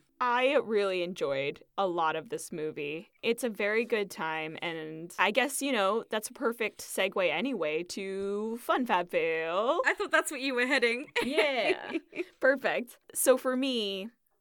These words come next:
Speaker 1: this is a very, very solid fun.
Speaker 2: Hmm.
Speaker 1: I had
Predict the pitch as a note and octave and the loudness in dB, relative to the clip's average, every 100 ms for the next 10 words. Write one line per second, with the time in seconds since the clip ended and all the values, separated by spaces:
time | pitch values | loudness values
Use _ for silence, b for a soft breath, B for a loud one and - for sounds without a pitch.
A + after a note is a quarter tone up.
0 | - G#3 G#3 G3+ G3 F#3 - G3+ G3+ F3+ | -4 -2 2 2 2 -4 -6 -4 -4 -4
1 | F#3+ A#3 A3+ A3 A3+ A3+ A#3 - F3 G#3 | 2 4 4 0 0 -4 -6 -10 -6 0
2 | G3+ G3 F#3+ G#3 - F3+ F3 F3 E3+ E3+ | 0 0 -2 -4 -2 2 2 2 0 -2
3 | F3 - - - C#3+ G2+ E2+ - A#3+ B3 | -6 -18 -10 -4 -2 -4 -8 -12 -10 -10
4 | A#3+ A3 G#3+ B3 A3 G#3 | -6 0 0 2 0 0